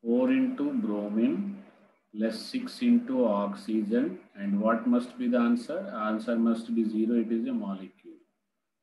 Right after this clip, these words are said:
Four into bromine plus six into oxygen, it will be minus two. So you will be getting zero. Four bromine is equal to plus twelve. Bromine is equal to how much?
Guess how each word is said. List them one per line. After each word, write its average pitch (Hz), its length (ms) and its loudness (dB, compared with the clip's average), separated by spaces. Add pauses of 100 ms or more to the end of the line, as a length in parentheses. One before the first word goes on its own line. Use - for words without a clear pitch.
(160)
Four 127 240 0
into 131 400 0
bromine 101 720 0
plus 104 260 -4
six 123 300 -6
into 117 340 2
oxygen, 110 600 0
it 107 100 0
will 113 160 0
be 117 140 2
minus 104 640 -4
two. 160 240 -6 (800)
So 110 80 -4
you 107 240 2
will 110 140 2
be 110 140 2
getting 110 460 2
zero. 98 600 -2 (560)
Four 139 360 0
bromine 113 800 2
is 104 180 -2
equal 107 520 -2 (100)
to 113 280 0
plus 104 300 -4
twelve. 101 540 0 (240)
Bromine 113 480 2
is 110 160 4
equal 113 400 0
to 113 120 -2
how 110 200 -2
much? 120 300 -2